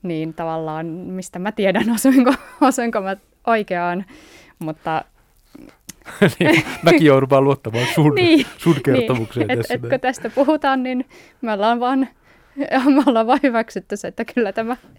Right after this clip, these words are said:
Speaker 1: <laughs> tässä on tarpeeksi, jo-, jotakin tarpeeksi tuttua. Tä-, tähän on varmasti siis nuorten kirjailijan klassikkovastaus, että no kun me kaikki ollaan oltu nuoria. <laughs>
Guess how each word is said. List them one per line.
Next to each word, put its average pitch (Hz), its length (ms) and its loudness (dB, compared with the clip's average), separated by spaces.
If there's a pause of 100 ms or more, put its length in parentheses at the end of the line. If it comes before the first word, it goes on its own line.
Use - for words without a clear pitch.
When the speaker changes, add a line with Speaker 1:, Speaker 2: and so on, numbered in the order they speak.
(180)
Speaker 1:
<laughs> - 340 -6
tässä 226 300 -2
on 240 140 -4 (100)
tarpeeksi, 254 580 -4
jo-, 240 140 -6
jotakin 226 400 -8
tarpeeksi 208 440 -6
tuttua. 190 420 -8 (840)
Tä-, 202 140 -2 (100)
tähän 214 200 -2
on 185 60 -4
varmasti 175 540 -6 (440)
siis - 280 -14
nuorten 190 420 -10
kirjailijan 190 560 -8
klassikkovastaus, 208 1000 -12
että 185 200 -16
no 180 100 -12
kun 170 120 -14
me 175 100 -14
kaikki 165 340 -14
ollaan 170 180 -12
oltu 220 160 -14
nuoria. 226 500 -4
<laughs> - 40 -14